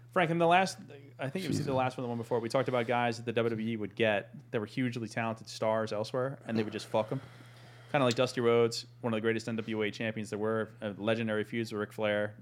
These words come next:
Speaker 1: They make him a joke, put him in polka dots. This guy is Terry Taylor, who,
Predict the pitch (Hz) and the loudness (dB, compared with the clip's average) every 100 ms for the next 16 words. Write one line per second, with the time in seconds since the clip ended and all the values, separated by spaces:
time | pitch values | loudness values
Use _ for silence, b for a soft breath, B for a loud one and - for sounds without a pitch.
0 | - 113 110 101 107 104 101 110 101 95 | -4 -2 -2 -4 0 0 0 -4 -4 -4
1 | 107 101 104 113 - b b b b b | -4 -4 -4 -6 -10 b b b b b
2 | b b b - 156 185 147 - 170 147 | b b b -6 2 2 2 2 4 4
3 | 143 - 123 104 101 107 - 127 117 104 | 2 2 2 2 -4 -10 -10 -4 -2 -2
4 | 101 | -4